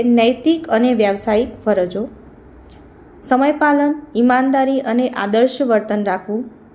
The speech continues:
દરેક વિદ્યાર્થી સાથે સમાન વર્તન કરવું, ભેદભાવ વગર, નવી શૈક્ષણિક પદ્ધતિઓ શીખવાની તત્પરતા દાખવવી, વિદ્યાર્થીઓ માટે આદર્શરૂપ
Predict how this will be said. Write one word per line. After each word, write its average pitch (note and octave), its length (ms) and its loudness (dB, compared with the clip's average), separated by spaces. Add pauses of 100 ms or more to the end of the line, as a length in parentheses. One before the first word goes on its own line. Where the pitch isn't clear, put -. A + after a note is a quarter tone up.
(380)
દરેક C4 320 2
વિદ્યાર્થી B3+ 560 -2
સાથે A3+ 460 -4
સમાન B3 460 -2
વર્તન A#3 420 -2
કરવું, G#3 420 -6 (240)
ભેદભાવ A3 480 2 (320)
વગર, F#3 280 -2 (800)
નવી B3 280 2
શૈક્ષણિક C#4 640 -2
પદ્ધતિઓ G#3+ 720 -2
શીખવાની A3+ 640 -2
તત્પરતા G#3 600 -4
દાખવવી, F#3 540 -4 (680)
વિદ્યાર્થીઓ D4 720 0
માટે C4 360 -2
આદર્શરૂપ A#3 800 -2